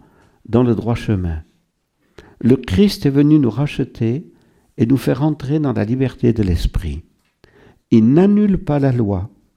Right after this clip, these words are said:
mais il permet par les grâces de la rédemption de la suivre et d'aller au-delà de la lettre de la loi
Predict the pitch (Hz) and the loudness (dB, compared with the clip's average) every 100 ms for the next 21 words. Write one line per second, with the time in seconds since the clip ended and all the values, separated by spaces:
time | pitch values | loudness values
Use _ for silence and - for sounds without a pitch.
0 | _ _ _ 107 113 101 170 160 170 170 | _ _ _ 2 2 2 2 4 4 4
1 | 170 110 113 - 117 180 175 147 135 139 | 2 -4 -4 -4 -4 -2 -2 -2 -2 -2
2 | 131 117 - 131 123 101 95 - - 123 | -2 -6 -6 -6 -6 -6 -8 -10 -8 -4
3 | 156 175 175 - _ - - - 117 120 | -4 -8 -16 -18 _ -20 -20 -2 0 2
4 | 135 135 - - 226 226 180 165 160 156 | 2 0 0 0 2 4 2 2 0 -2
5 | 127 120 117 123 127 - 104 98 92 90 | 0 0 0 0 -2 -8 -6 -4 -4 -4
6 | 90 117 | -6 -8